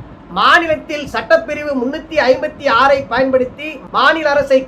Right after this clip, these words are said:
கலைக்கும் இந்த சட்டப்பிரிவை அறவே அகற்றிட திமுக அரசு தொடர்ந்து வலியுறுத்தும் என்பதையும்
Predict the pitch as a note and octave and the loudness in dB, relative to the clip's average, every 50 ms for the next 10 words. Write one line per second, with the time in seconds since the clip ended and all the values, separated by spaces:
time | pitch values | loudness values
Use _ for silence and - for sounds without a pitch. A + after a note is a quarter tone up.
0 | - - G#3+ A#3+ C#4+ D4 C4+ - - D4+ C#4+ C4 - G3+ A#3+ C4 C4+ C4+ B3+ - | -6 -8 -4 0 0 0 -2 -2 -8 -8 -8 -6 -4 -2 0 0 2 0 -2 -2
1 | A3 A3 - D#4 D4+ - - C#4 C#4 C#4 C4+ C4 C4 - - - - - - - | -4 -4 0 -2 -2 -2 -2 -6 0 4 4 4 4 2 -4 -14 -16 -16 -6 2
2 | - F#3+ B3 C#4 C#4+ C#4 D#4 D#4+ D#4+ - G3+ B3 C4+ D#4 - - - D4+ C4+ D#4+ | 4 6 6 6 8 8 8 6 6 4 2 2 2 0 -2 -2 -4 2 4 4
3 | D#4+ D#4 - C4+ C#4 D#4+ D#4 D#4+ E4 E4 - - C#4 D4 C#4+ F3 - D#4 D4+ - | 4 2 -2 -8 -6 -2 0 0 0 2 2 2 4 4 2 2 0 -6 -10 -10
4 | - - A#3 B3+ C4 D4 D#4 D#4+ D#4+ E4 C#4+ A3+ A#3 B3 D4 D4+ D#4 D4 - - | -4 0 2 4 6 6 4 4 0 -6 -4 -2 -2 -2 -2 -4 -6 -6 -6 -8
5 | D#4 C#4+ C4+ C4 C4 B3+ C4 B3+ B3+ C4+ D4+ D4 B3 | -6 0 0 2 2 4 2 2 2 0 -2 -6 -8